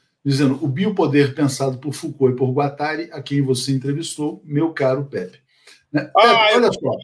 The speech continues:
Speaker 2: eu, eu queria ter o texto da entrevista que eu fiz com o Guattari na, naquela época. Queria
Speaker 1: A
Speaker 2: mesmo.
Speaker 1: gente vai resgatar. A gente, mas até pra falar nisso, você publicou a sua penúltima coluna,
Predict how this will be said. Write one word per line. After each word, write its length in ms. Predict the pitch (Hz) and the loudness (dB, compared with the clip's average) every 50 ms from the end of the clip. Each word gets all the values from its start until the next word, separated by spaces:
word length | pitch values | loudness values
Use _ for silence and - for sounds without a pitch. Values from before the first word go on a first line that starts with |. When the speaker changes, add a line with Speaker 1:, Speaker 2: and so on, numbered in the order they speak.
| _ _ | _ _
Speaker 2:
eu, 400 | - - - - - - 220 - - | -6 -4 -4 -4 -2 -4 -6 2 4
eu 100 | 202 196 | 2 2
queria 380 | - 220 214 214 247 269 277 262 262 | 4 -2 -4 0 4 4 4 4 4
ter 160 | - 254 262 | 2 2 2
o 120 | 262 247 | 2 2
texto 440 | - - 226 247 247 233 - 220 208 | 2 4 6 6 6 4 0 -2 0
da 80 | 196 196 | 2 2
entrevista 540 | 196 190 196 180 170 165 190 180 185 196 | 2 2 0 0 0 0 -2 -2 -2 -2
que 100 | 180 - | -2 -2
eu 60 | 175 151 | -4 -4
fiz 240 | - 160 165 156 | -4 -8 -8 -6
com 120 | - 165 160 | -6 -8 -6
o 40 | 151 | 0
Guattari 580 | 156 160 151 - 156 147 143 139 139 131 131 | 2 2 2 4 2 2 2 0 -4 -10 -8
na, 120 | 127 131 127 131 131 - 139 | -10 -10 -12 -12 -16 -18 -8
naquela 400 | 135 135 131 - 170 175 170 147 | -8 -8 -4 0 2 4 4 6
época. 320 | 135 120 110 - - 170 170 - _ _ | 4 4 2 0 -4 -6 -6 -6 _ _
Queria 260 | - 311 - - 208 208 | -10 -10 -4 0 0 2
Speaker 1:
A 40 | |
Speaker 2:
mesmo. 140 | 180 165 156 151 | 4 4 4 4
Speaker 1:
gente 140 | - - | 2 2
vai 160 | 165 196 202 185 | 2 2 2 4
resgatar. 580 | 190 202 185 - 214 185 - - 143 139 135 - | 4 4 4 4 2 2 2 0 -2 -2 0 -2
A 20 | |
gente, 240 | 135 180 - - 180 | -4 -4 -4 -8 -8
mas 400 | 185 185 185 - 175 185 190 185 | -8 -6 -4 -2 0 0 2 2
até 160 | 202 202 269 | 2 2 2
pra 140 | 277 285 262 | 2 2 0
falar 360 | - - 208 196 185 170 151 | 0 2 2 4 4 4 2
nisso, 360 | 143 170 185 170 127 - - 143 | 2 2 2 2 2 0 -4 -4
você 240 | 156 135 - 220 | -2 -2 -2 -4
publicou 440 | - - 240 - - 151 - - 156 | -4 -6 -4 -2 -2 -2 0 2 2
a 60 | 143 | 2
sua 400 | 139 - - 165 165 143 135 - | 2 0 0 2 2 2 2 2
penúltima 540 | - 180 180 180 202 226 214 - 180 165 143 | 2 0 0 2 0 -2 -4 -4 -6 -6 -6
coluna, 500 | 139 139 127 135 156 170 147 120 95 95 | -2 0 0 0 0 -2 -4 -6 -6 -8